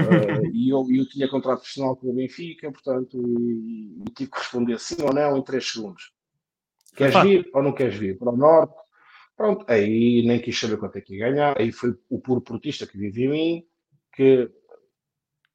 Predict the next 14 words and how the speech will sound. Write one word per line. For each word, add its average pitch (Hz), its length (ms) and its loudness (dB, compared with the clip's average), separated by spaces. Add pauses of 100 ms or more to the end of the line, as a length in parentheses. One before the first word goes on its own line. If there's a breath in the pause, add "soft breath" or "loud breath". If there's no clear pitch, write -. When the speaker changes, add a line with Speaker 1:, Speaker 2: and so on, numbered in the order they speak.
(140)
Speaker 1:
quando 120 580 2
espicaçava 131 760 2
a - 20 -12
sua - 180 -8
parte 113 240 -2
emocional, 127 640 2
respondeu, 127 580 0
"Não, 120 220 2
vou 117 180 0
já, 113 300 -2
se - 140 -16
quiserem 117 340 -4
vou 117 160 -6
já." 98 280 -12